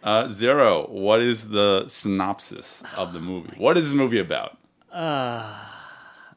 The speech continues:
Speaker 2: I don't know. Um, um, there is a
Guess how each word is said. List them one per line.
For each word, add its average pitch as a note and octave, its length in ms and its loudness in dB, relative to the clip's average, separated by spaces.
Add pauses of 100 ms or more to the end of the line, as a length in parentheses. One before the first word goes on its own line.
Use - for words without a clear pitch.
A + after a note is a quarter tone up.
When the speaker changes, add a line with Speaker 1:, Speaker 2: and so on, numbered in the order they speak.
(180)
Speaker 2:
I B2+ 140 -10
don't G2 200 -16 (720)
know. E3 80 -6
Um, C#3 680 -2 (2500)
um, A#2+ 640 -4 (300)
there B2 300 4
is B2+ 380 -2
a A#2 600 -2